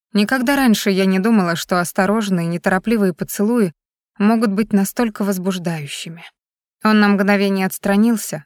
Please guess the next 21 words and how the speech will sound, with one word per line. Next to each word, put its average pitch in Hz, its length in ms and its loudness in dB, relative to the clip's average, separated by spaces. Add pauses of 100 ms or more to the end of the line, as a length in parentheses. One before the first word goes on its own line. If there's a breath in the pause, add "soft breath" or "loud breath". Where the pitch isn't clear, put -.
(100)
а - 80 -2
на 196 80 4
моих 220 260 2
губах 208 360 -2
остался 202 460 -4
соленый 202 420 2
привкус 202 500 -4
моря 202 360 0 (300)
и 208 100 2
едва 220 380 0
уловимый 208 480 2
запах 202 400 -2
ветивера. 156 680 -6 (560)
Древесный, 208 680 2
сухой, 208 680 0 (300)
с - 140 -2
оттенком 220 640 2
горького 208 400 0
шоколада 208 680 0
и 190 80 2
дыма. 156 480 -6